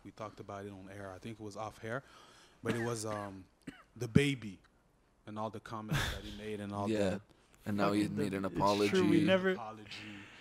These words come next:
Speaker 2: And did
Speaker 3: we
Speaker 2: all
Speaker 3: never,
Speaker 2: this thing.
Speaker 3: we, I don't
Speaker 1: You know
Speaker 3: think
Speaker 1: what
Speaker 3: we
Speaker 1: I mean?
Speaker 3: did. Did we talk about it?
Speaker 1: Nah,
Speaker 2: No.
Speaker 1: we, so, so
Speaker 3: We
Speaker 1: basically, right now, let's talk about it a little bit.
Speaker 2: It was brand new when we were first
Speaker 1: And,
Speaker 2: talking about it.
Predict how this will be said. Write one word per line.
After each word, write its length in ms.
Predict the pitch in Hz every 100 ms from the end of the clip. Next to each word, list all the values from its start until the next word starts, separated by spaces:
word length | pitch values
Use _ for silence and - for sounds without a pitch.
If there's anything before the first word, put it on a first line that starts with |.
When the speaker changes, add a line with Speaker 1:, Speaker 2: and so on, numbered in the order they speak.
| -
Speaker 2:
And 100 | 98
did 160 | 98 98
Speaker 3:
we 60 |
Speaker 2:
all 120 | 87
Speaker 3:
never, 140 | - -
Speaker 2:
this 100 | -
thing. 140 | 190
Speaker 3:
we, 80 | 170
I 80 | 208
don't 120 | 240
Speaker 1:
You 20 |
know 40 | 285
Speaker 3:
think 100 | 320
Speaker 1:
what 40 |
Speaker 3:
we 60 | 233
Speaker 1:
I 40 |
mean? 20 |
Speaker 3:
did. 160 | 202 233
Did 120 | 180
we 100 | 233
talk 240 | 294 381 359
about 240 | 392 415
it? 100 | 415
Speaker 1:
Nah, 160 | 269 -
Speaker 2:
No. 340 | 110 104 98 110
Speaker 1:
we, 80 | 113
so, 200 | 175 139
so 160 | -
Speaker 3:
We 160 | 135 156
Speaker 1:
basically, 500 | 180 170 180 180 175 131 127 113
right 220 | 135 165 135
now, 300 | 131 135 160 139 123
let's 180 | 127 160
talk 260 | - 175 156
about 240 | 135 131
it 80 | 135
a 40 |
little 200 | 127 127
bit. 320 | 113 120 175 120
Speaker 2:
It 20 |
was 160 | 123
brand 320 | 107 117 123 117
new 200 | 131 113
when 120 | 101
we 100 | 101
were 220 | 104 104
first 260 | 98 - 131
Speaker 1:
And, 100 | 123
Speaker 2:
talking 140 | 98
about 240 | 98 98
it. 60 | 101